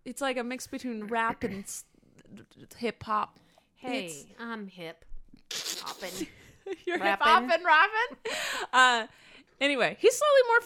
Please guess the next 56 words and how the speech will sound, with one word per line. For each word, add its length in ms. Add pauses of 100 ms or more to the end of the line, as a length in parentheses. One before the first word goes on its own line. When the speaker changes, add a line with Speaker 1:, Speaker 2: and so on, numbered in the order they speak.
(120)
Speaker 1:
morphing 20
into 140
him. 420 (400)
And 140
I'm 100
like, 300 (200)
I 100
think 340
Justin 300
Bieber 300
thinks 340
he's 180
found 260
his 160
true 280
self, 500
but 120
he's 180
really 200
just 280
found 340 (140)
Post 260
Malone, 380 (480)
which 120
is 60
fine. 460
Speaker 2:
Well, 80
maybe 240
that's 260
what 80
he 80
likes. 400
Speaker 1:
That's, 240
I 60
mean, 160
that's 180
fine 200
if 80
that's 180
what 60
he 40
likes. 540 (140)
Speaker 2:
Yeah. 200 (220)
Speaker 1:
And 120
I'm 160
just, 520 (500)
Speaker 2:
Huh. 180
Speaker 1:
I 120
don't 100
know. 220 (440)
Speaker 2:
I 40
don't 260
know. 220
Speaker 1:
I've 120
lost 200
interest. 420